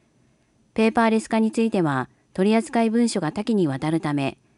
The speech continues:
電子化の適否について現在検証中である。なお、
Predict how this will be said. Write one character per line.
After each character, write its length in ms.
電 200
子 100
化 140
の 120
適 240
否 80
に 140
つ 100
い 100
て 380
現 240
在 220
検 240
証 160
中 220
で 160
あ 100
る。 240
な 200
お、 160